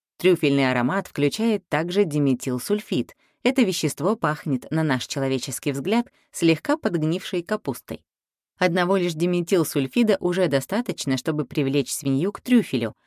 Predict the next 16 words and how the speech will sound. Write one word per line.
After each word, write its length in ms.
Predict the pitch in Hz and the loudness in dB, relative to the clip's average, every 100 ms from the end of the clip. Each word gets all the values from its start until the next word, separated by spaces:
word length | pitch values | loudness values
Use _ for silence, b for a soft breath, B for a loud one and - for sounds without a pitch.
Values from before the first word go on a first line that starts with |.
| _ _ | _ _
причём 320 | - 185 220 | -4 0 2
его 200 | 202 180 | 2 2
ценность 500 | 175 - 254 165 - | 0 4 4 4 -2
для 240 | - 156 143 | -6 -2 -2
трюфеля 460 | - 277 - 143 | 0 0 0 -4
заключается 580 | 131 - 151 175 180 160 | -4 -2 -2 0 0 -2
в 80 | 165 | -2
том, 160 | 254 285 | 0 0
что 200 | - 214 | 2 0
он 120 | 247 | 0
улавливается 840 | 214 226 208 143 131 127 123 - | 0 2 2 0 -2 -2 -4 -4
животными 500 | 135 143 240 254 220 | -4 -2 0 2 2
в 140 | 208 214 | 2 0
очень 340 | 285 254 202 | 0 2 2
низких 380 | 151 151 - 165 | 2 -2 -4 -4
концентрациях. 960 | - 156 - 180 190 131 - - - | -2 -4 -4 -4 -4 -4 -8 -16 -18